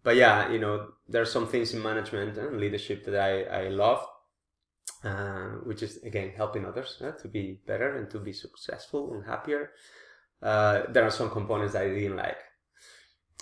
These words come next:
And, um, and I learned a lot as well, uh,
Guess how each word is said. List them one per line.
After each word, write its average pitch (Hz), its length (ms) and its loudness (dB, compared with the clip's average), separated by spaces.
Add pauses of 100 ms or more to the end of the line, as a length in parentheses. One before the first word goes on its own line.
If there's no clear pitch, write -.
(100)
And, 107 280 2
um, 104 840 2
and 120 160 0
I 117 80 8
learned 104 260 6
a 98 40 0
lot 101 260 2 (160)
as 104 100 -8
well, 127 460 4 (120)
uh, - 360 -8